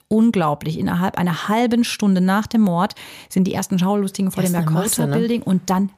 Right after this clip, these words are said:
Speaker 1: es ist ja mitten in der Nacht, werden das immer mehr. Es gibt so Bilder vom nächsten Morgen.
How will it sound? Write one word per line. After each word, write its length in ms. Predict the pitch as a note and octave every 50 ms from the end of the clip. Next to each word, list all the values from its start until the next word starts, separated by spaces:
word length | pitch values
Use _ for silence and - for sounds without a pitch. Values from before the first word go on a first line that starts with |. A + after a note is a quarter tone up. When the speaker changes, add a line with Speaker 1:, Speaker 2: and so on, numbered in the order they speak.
| _ -
Speaker 1:
es 100 | F#3 F3
ist 120 | F#3+ -
ja 100 | - E3
mitten 380 | E3+ F3 G3 C4 C#4+ C#4+ - G#3+
in 100 | - F#3+
der 100 | F#3 F3
Nacht, 240 | F#3 G#3+ G#3+ - -
werden 200 | F#3+ F#3+ F#3+ F3
das 240 | F3 E3 - - - _
immer 380 | - A3+ B3 B3+ C4+ C#4 C4+ C4+
mehr. 320 | B3+ B3+ C4+ C4 G3 D3 -
Es 140 | C#3+ - -
gibt 160 | G3+ - -
so 100 | F#3+ F#3
Bilder 220 | G#3 A3+ G#3+ G#3
vom 160 | G3 - F#3+
nächsten 280 | F#3 F#3+ A3 G#3+ - G#3
Morgen. 320 | G#3 A3 A#3 A3 G#3+ C4